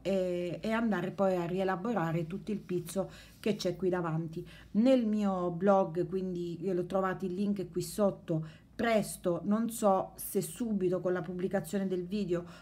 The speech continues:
o tra qualche giorno, troverete tutte le istruzioni scritte passo passo, quindi mi, eh, sto, eh, impegnando a farvi proprio tutta la,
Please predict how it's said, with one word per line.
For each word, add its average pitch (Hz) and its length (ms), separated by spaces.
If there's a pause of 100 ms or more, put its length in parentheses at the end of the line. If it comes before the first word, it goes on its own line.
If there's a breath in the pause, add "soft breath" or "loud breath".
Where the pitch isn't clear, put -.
(140 loud breath)
o 240 180
tra 202 180
qualche 202 400
giorno, 190 440
troverete 190 600
tutte 269 300
le 202 80
istruzioni 190 520
scritte 202 460
passo 175 340
passo, 175 580 (340 loud breath)
quindi 208 460
mi, 196 480 (300)
eh, 180 360
sto, 196 640
eh, 175 540 (300 loud breath)
impegnando 214 920
a 196 120
farvi 196 480
proprio 196 400
tutta 247 380
la, 185 360